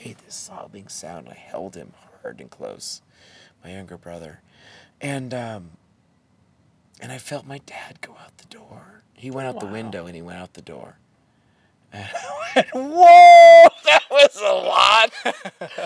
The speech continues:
Speaker 1: <laughs> That's intense. And, uh, and that was, yeah, October of twenty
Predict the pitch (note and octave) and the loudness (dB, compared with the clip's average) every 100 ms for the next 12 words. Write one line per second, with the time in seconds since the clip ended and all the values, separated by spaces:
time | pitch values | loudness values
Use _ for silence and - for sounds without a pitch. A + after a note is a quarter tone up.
0 | - - - B2+ C3 - B2+ A2 A2+ F2+ | -18 -18 -10 -8 -8 -10 -18 -20 -20 -20
1 | F2+ - - - F#3 G#3 - _ _ _ | -20 -20 -16 -16 -16 -20 -20 _ _ _
2 | _ - A#2+ A#2+ A#2+ A2 G#2+ G#2 G2 G2 | _ -20 -20 -20 -20 -20 -18 -16 -18 -20
3 | G#2 A2 - _ A#2 C3+ D#3+ E3 D3+ E3+ | -20 -20 -20 _ -20 -20 -20 -20 -20 -20
4 | F#3+ - - - - C#3 C#3 _ - F2 | -20 -20 -20 -20 -20 -20 -20 _ -20 -20
5 | - B2+ | -20 -20